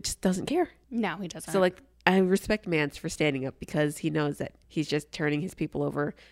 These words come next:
Speaker 1: 'Cause one of his, uh, points was, like, "I'm not gonna give my people to fight a foreigner's war."
Speaker 2: Yeah, he doesn't want them involved in the Westeros drama.
Speaker 1: Because he knows that Mance, like, they, like,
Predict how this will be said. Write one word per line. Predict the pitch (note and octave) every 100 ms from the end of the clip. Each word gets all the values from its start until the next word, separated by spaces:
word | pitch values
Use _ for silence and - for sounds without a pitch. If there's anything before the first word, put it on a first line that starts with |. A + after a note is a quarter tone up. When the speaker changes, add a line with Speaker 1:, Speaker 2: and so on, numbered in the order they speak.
| -
Speaker 1:
'Cause | G3
one | F#3 G3
of |
his, | A3+ F#3+ - _
uh, | D#3 D3+ D3
points | - D#3+ D3
was, | D3
like, | C3 B2+ -
"I'm | D3
not | D3 C#3
gonna | D3
give | D3
my | C#3+
people | C#3 C#3 C3+
to | D3+
fight | - C#3
a | -
foreigner's | C#3+ C#3 C#3+
war." | C#3+ C3+ F#3 - _ -
Speaker 2:
Yeah, | A3 D3+
he | G#3+
doesn't | A3 A#3
want | B3 A3
them | G3
involved | F#3+ E3+ E3 -
in | F3
the |
Westeros | E3 D#3+ - D#3+ D#3+ -
drama. | - -
Speaker 1:
Because | - G#3 F#3+
he | G3+
knows | G3 G3
that | F#3
Mance, | E3+ E3 E3 - -
like, | E3 -
they, | E3+ E3+ E3
like, | E3+ D#3+